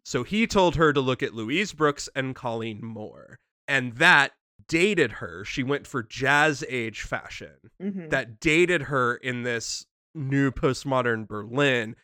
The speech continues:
Speaker 1: that made her look more naive. So
Speaker 2: Yeah.
Speaker 1: she, she got the exact right advice on that look. It's, it's a very nineteen twenties look that feels correctly out of place in nineteen thirties
Speaker 2: I mean,
Speaker 1: Berlin.
Speaker 2: it's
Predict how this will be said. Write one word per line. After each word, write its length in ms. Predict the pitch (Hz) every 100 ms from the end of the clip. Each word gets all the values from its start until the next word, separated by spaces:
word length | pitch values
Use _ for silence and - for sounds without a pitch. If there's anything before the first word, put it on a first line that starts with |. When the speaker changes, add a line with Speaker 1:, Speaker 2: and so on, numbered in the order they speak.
| _ _
Speaker 1:
that 80 | 135
made 180 | 127 120
her 140 | 127
look 240 | 110 113 -
more 200 | 110 107
naive. 640 | 104 101 98 95 65 - _ -
So 520 | - 131 110 101 92 107
Speaker 2:
Yeah. 180 | 160 131 - _ _ -
Speaker 1:
she, 360 | - 131 101
she 180 | - 170
got 160 | 165 156
the 140 | 156
exact 420 | 131 113 170 165
right 240 | 165 151 139
advice 460 | 123 120 135 113
on 140 | 135 113
that 180 | 110 98
look. 400 | 113 117 85 - - _ -
It's, 600 | 139 117 - - - - _ _ -
it's 160 | 131
a 100 | 151
very 300 | 139 143 135
nineteen 480 | 131 127 113 - 113
twenties 520 | 110 - 262 208 147 120
look 360 | 120 113 - -
that 200 | 107 131 -
feels 880 | - - 196 175 151 139 127 - -
correctly 720 | - 147 127 123 - 123 120 113
out 160 | 113 110
of 160 | 107
place 380 | - 120 101 - -
in 140 | 107
nineteen 400 | 107 95 117 104
thirties 240 | 104 95 196
Speaker 2:
I 80 |
mean, 220 | 208 196 175
Speaker 1:
Berlin. 220 | 165 160
Speaker 2:
it's 160 | -